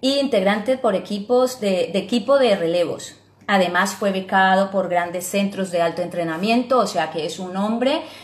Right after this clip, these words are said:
que durante toda su vida sabe qué es luchar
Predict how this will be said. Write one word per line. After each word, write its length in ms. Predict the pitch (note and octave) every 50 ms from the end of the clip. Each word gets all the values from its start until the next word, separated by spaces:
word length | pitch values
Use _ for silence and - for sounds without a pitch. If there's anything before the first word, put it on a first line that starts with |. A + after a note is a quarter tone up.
| - - -
que 80 | - G#3
durante 460 | G#3 G3+ G3 F#3+ F#3+ F#3 - F3+ F3+
toda 280 | - F#3+ G3+ G3+ G3+
su 200 | G3 - A3+ G#3
vida 300 | G3+ G#3+ G#3+ G#3+ A#3+ A#3
sabe 380 | A#3 A#3 - G3 F3+ F3 F3 E3+
qué 200 | - - F#3 F3+
es 160 | F3 - -
luchar 680 | F#3 F3 E3+ D#3+ - - A#3 A3 A#3 B3+ D4 E4 F4